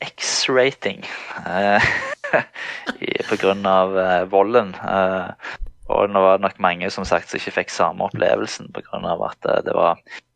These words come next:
en del, eh, en del scener som ble, som ble kuttet litt ned. Eh, den versjonen vi så, eh, på, den leide jeg jo på Apple T V, eh, var, var nok denne her Director's Cut.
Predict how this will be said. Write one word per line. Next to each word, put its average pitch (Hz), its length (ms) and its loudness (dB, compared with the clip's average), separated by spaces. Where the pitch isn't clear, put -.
en 104 120 -10
del, 98 300 2
eh, 92 320 6
en 90 100 2
del 98 200 2
scener 95 500 0
som 92 260 -2
ble, 85 380 4
som 87 140 -8
ble 82 140 0
kuttet - 360 -4
litt - 160 -8
ned. 98 320 4
Eh, 92 420 6
den 101 240 2
versjonen 110 560 2
vi 101 180 2
så, 131 360 4
eh, 98 1000 4
på, - 260 0
den 92 180 0
leide 90 260 2
jeg 101 60 -2
jo 101 80 -4
på 90 140 2
Apple 92 300 -6
T 98 220 -2
V, 104 160 0
eh, 92 340 4
var, 95 600 6
var 95 200 4
nok 95 160 -2
denne 92 180 0
her 95 120 2
Director's 92 640 0
Cut. - 480 -4